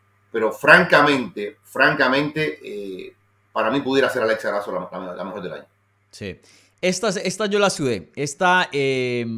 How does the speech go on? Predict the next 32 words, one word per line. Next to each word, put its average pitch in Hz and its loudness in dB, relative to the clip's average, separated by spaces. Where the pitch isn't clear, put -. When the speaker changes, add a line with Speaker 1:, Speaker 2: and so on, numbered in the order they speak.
Speaker 2:
para 127 -2
mí 139 -4
fue, 160 -2
fue 160 -8
complicada. 120 -4
Y, 120 -6
y 127 -8
les 123 -8
tengo 170 -8
que 185 -2
decir 147 -4
que 156 -12
yo 147 -12
estaba 151 -2
entre 131 -8
dos 120 -10
peleadoras 104 -4
aquí 104 -12
para 117 -2
el 107 -4
premio 113 -2
de, 98 -4
de, 95 -10
de 104 -10
la 107 -4
mejor 143 -2
peleadora 143 2
hispana 143 0
del 117 -2
dos 101 -6
mil 117 -4
veintidós. 120 -8